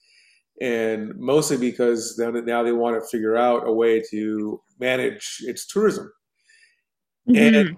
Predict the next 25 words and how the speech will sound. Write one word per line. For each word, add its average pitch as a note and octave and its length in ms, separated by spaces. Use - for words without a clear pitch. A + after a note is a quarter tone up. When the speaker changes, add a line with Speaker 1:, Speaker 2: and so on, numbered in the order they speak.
Speaker 1:
you G#3 80
know, F#3+ 80
this G3+ 260
is, A3+ 160
to G3 120
me, G#3+ 180
like, E3 180
you E3 60
know, - 420
right, C#3+ 260
right D#3 160
now E3 180
we're D3 60
looking C3+ 240
at B2 80
this - 340
as A#2 160
a A2+ 60
microcosm A2 580
as G#2+ 220
to F#2+ 60
Hawaii, B2 540
but G#2+ 240
this C3 180
does D3+ 480